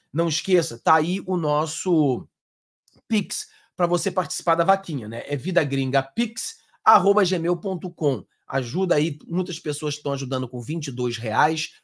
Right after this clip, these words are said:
outras pessoas ajudando com dois reais e vinte e dois centavos. É uma vaquinha pra gente poder pagar e aí arrumar o nosso cenário aqui, o nosso, o nosso estúdio. Vamos lá, galera, um giro de notícia rapidinho.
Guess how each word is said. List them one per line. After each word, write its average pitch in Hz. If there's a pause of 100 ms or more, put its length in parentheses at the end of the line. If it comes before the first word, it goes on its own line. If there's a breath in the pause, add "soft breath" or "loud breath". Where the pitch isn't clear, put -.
outras 156
pessoas 139
ajudando 131
com 120
dois 147
reais 135
e 135
vinte 139
e 139
dois 135
centavos. 131 (260 soft breath)
É -
uma 233
vaquinha 202
pra 175
gente 160
poder 151
pagar 151 (240)
e 165
aí 151
arrumar 135
o 131
nosso 123
cenário 113
aqui, 107
o 113
nosso, 110 (720)
o 123
nosso 120
estúdio. -
Vamos 247
lá, 180
galera, 156
um 151
giro 180
de 165
notícia 147
rapidinho. 156